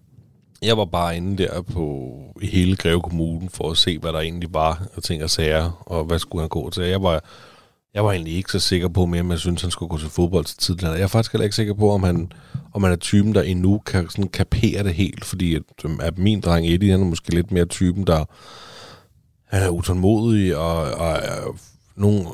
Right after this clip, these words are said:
altså ikke så god til at håndtere, hvis der er noget, han ikke kan. Altså, ikke, han bliver ikke sur, men han bliver mere sådan, "Så gider jeg bare ikke." Og, og fodbold, det er jo sådan noget med at tage bolden fra hinanden, eller hvis han skyder forkert, så bliver han sådan lidt, "Øh." Altså, jeg tænker, det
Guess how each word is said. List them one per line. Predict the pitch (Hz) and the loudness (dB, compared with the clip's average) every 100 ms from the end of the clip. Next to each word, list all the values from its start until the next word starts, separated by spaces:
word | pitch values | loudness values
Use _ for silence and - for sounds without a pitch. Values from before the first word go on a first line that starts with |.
| - | -2
altså | 90 | -2
ikke | 90 107 - | 0 0 -2
så | |
god | - 113 95 | 0 0 2
til | 98 | 0
at | |
håndtere, | 85 92 85 - 110 85 98 101 104 | 0 -2 -2 0 0 2 -2 -4 -4
hvis | 92 | -4
der | 95 | -2
er | |
noget, | 92 95 | 0 2
han | 90 | 0
ikke | - | -4
kan. | - 107 - - - _ _ _ - | -2 -2 -2 -8 -20 _ _ _ -6
Altså, | 90 87 | 0 2
ikke, | 82 90 | 0 0
han | 90 82 | 0 0
bliver | |
ikke | 85 - | -2 -2
sur, | - 101 92 | -2 -2 0
men | |
han | 87 82 | 0 0
bliver | 87 | 0
mere | 101 104 | 2 2
sådan, | 95 69 | 0 -4
"Så | 90 | -6
gider | 113 127 101 | -2 -2 -2
jeg | 92 | -4
bare | 87 76 80 | -4 -4 -4
ikke." | 95 - | -6 -8
Og, | 87 78 76 87 | -8 -6 -6 -6
og | 85 | -6
fodbold, | - 110 107 87 | -2 0 2 0
det | 85 | 0
er | |
jo | 95 | -2
sådan | 110 | -2
noget | 95 | -4
med | 85 | -2
at | 87 87 _ _ _ _ _ _ - | -2 -2 _ _ _ _ _ _ -4
tage | - 82 | 0 2
bolden | 80 76 85 | 0 -4 -8
fra | 82 80 | -6 -4
hinanden, | 76 67 82 | -4 -6 -6
eller | 80 76 | -4 -2
hvis | 76 | -2
han | 85 | -2
skyder | - 98 76 | 0 0 0
forkert, | 82 - - - 87 | -2 -2 -4 -4 -6
så | |
bliver | 82 92 | -6 -4
han | 78 | -4
sådan | 85 | -2
lidt, | 85 113 | 0 2
"Øh." | 110 101 82 - - _ _ _ _ _ | 4 4 2 -6 -20 _ _ _ _ _
Altså, | - - | -8 -4
jeg | |
tænker, | - | -4
det | 80 | -4